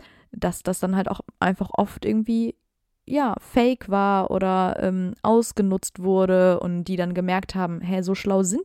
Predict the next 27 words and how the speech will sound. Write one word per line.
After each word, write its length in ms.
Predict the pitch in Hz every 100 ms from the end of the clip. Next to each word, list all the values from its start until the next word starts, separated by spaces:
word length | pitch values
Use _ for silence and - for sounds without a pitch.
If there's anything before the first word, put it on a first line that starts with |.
| -
die 100 | 175
gar 260 | 156 147
nicht, 240 | 165 269 - - - -
die 80 | 185
bringen 220 | 190 226
uns 160 | 233 -
einen 80 |
Scheiß 520 | 202 - 240 285 - -
bei 360 | 151 147 220 - - -
und 120 | 196
das, 140 | 202 -
was 160 | 202
nützlich 460 | 226 269 - 180 -
ist, 360 | 180 220 - -
ähm, 400 | 196 190 185 202 - _ _ _ _ - -
zeigt 260 | - 214 -
uns 200 | 202 -
keiner 520 | 220 247 190 180 247
oder 280 | 185 180 170
da 160 | 175 190
muss 180 | 208
es 140 | 208 208
noch 160 | 190
mehr 320 | 190 214 262 233
geben 340 | 165 156 156
oder 240 | 156 156
so 240 | 151 165